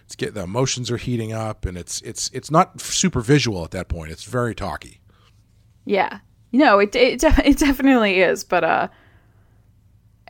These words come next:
Speaker 2: yeah, I, this movie is, like, I can't tell if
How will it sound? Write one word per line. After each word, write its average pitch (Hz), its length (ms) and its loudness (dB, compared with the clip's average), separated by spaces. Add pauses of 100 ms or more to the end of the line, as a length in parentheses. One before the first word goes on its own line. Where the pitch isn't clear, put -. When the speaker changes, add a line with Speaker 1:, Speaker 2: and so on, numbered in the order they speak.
(280)
Speaker 2:
yeah, 302 380 -2 (140)
I, 302 220 -4 (1900)
this - 260 -8
movie 339 420 -2
is, 220 300 2
like, 202 400 -2 (1600)
I 247 200 -2
can't 330 440 -6 (140)
tell 262 680 0
if 208 500 -2